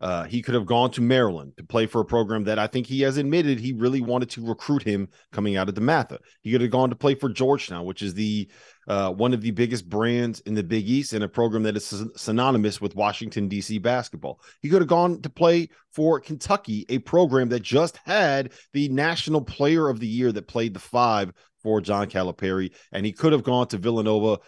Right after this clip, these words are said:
a place where, um, they've won two national titles and been to three Final Fours in the last seven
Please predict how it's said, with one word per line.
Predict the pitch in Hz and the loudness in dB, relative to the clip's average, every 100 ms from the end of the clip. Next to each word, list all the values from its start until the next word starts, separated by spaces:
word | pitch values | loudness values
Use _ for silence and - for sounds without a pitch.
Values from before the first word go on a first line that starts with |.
| _ - | _ -16
a | |
place | - 123 117 110 107 | -4 2 2 0 0
where, | 113 117 113 107 92 - - _ _ _ | 4 4 4 2 -4 -16 -20 _ _ _
um, | 117 113 107 104 92 82 _ _ - | -2 0 2 -2 -6 -14 _ _ -4
they've | 120 104 | -2 2
won | 127 123 | 2 2
two | - 139 | -2 -2
national | 131 120 - 110 | -2 -2 -4 -2
titles | 120 104 87 90 - | 0 0 -2 -6 -10
and | 95 | -6
been | 101 101 | -2 -4
to | |
three | - 110 | -4 -6
Final | 101 101 95 | -2 -2 -4
Fours | - 101 87 82 | -4 -4 -2 -6
in | - | -8
the | 92 | -4
last | 90 90 - | -2 -2 -4
seven | 92 82 87 | -6 -6 -8